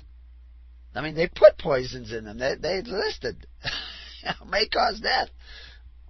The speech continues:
Have another shot." <laughs> You know, uh, just recently, I've heard of numbers of people who went out and got the flu shot. Ten days later, they had the flu.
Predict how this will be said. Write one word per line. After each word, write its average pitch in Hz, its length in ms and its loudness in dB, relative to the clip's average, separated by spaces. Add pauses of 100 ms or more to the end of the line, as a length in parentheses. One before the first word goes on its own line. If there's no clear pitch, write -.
(280)
Have - 240 4
another 220 260 0
shot." - 420 2
<laughs> - 60 -20 (960)
You 202 60 -6
know, 175 140 -2 (720)
uh, 139 320 4 (480)
just 156 260 0
recently, 165 460 0
I've 123 120 2
heard 156 140 4
of 127 100 -2
numbers 151 680 0
of 101 160 -8
people 123 340 -6
who 123 140 -6
went 151 140 0
out 190 120 2
and 147 80 -8
got 160 180 2
the 120 80 -6
flu 233 240 -4
shot. 143 340 4
Ten 349 380 6
days 330 320 6
later, 269 340 4
they 156 120 4
had 185 180 6
the 190 60 0
flu. 190 360 -2